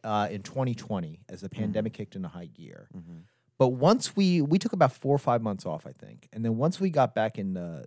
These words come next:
Speaker 1: the swing of things, we've been largely going strong ever since.
Speaker 2: Mm-hmm, mm-hmm.
Speaker 1: Um, People Persons Paper Podcast took nearly two years off.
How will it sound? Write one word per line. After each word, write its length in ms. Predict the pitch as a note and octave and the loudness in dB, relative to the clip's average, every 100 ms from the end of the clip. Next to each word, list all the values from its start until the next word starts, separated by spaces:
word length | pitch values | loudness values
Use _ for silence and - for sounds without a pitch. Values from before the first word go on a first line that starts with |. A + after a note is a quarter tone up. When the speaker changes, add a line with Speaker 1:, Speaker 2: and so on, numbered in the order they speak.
| - | -16
Speaker 1:
the 80 | - | -12
swing 260 | - F3 | -6 -4
of 80 | B2 | -4
things, 240 | - F2+ | -8 -8
we've 140 | D3+ F#3+ | -6 -4
been 220 | G3+ C#3 | -2 0
largely 340 | A2+ A2 G#2+ | 0 0 -2
going 320 | F#2+ F2+ E2+ D#2+ | -4 -4 -4 -8
strong 340 | - D#2+ D#2 | -8 -6 -6
ever 140 | A#1+ | -12
since. 480 | - - - - - | -16 -14 -14 -18 -8
Speaker 2:
Mm-hmm, 500 | A2 G2 F2+ - - | -4 -2 -4 -6 -14
mm-hmm. 100 | E2 | -8
Speaker 1:
Um, 400 | G2 F2+ F2 E2 - _ _ _ _ _ _ _ _ _ _ _ - | -6 -6 -6 -8 -12 _ _ _ _ _ _ _ _ _ _ _ 0
People 240 | C#4+ E4+ F#4+ | 4 6 6
Persons 320 | G#3+ D3+ B2+ | 6 4 2
Paper 240 | A3 G3+ | 2 2
Podcast 380 | B2 F2+ - F#2+ | -2 -2 -2 -2
took 180 | A#2 - | -4 -4
nearly 220 | G#2+ E2+ | -4 -4
two 180 | - E2+ | -8 -10
years 340 | F#2 F3+ E3 | -6 -6 -6
off. 240 | - - | -8 -18